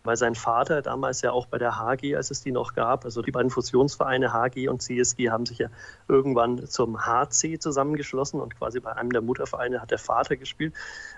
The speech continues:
Ja, Sergei Gopischin auf jeden Fall eine Riesenverstärkung, Abwehrchef gewesen, allerdings halt nur in der U dreiundzwanzig in der dritten Liga.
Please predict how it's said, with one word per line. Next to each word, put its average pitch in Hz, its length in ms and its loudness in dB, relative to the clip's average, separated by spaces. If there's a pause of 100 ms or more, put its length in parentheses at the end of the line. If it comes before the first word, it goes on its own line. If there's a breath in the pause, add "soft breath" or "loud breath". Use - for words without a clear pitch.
Ja, 139 340 2 (140)
Sergei 139 340 2
Gopischin 170 480 0
auf 147 180 -2
jeden 170 280 -2
Fall 156 500 2
eine 139 140 -4
Riesenverstärkung, 151 920 2
Abwehrchef 170 640 0
gewesen, 156 420 -2
allerdings 143 480 -2
halt 143 120 -2
nur 147 100 0
in 147 60 0
der 131 100 2
U 151 100 -12
dreiundzwanzig 135 640 0
in 135 80 -6
der 127 80 -4
dritten 127 340 -6
Liga. 180 440 4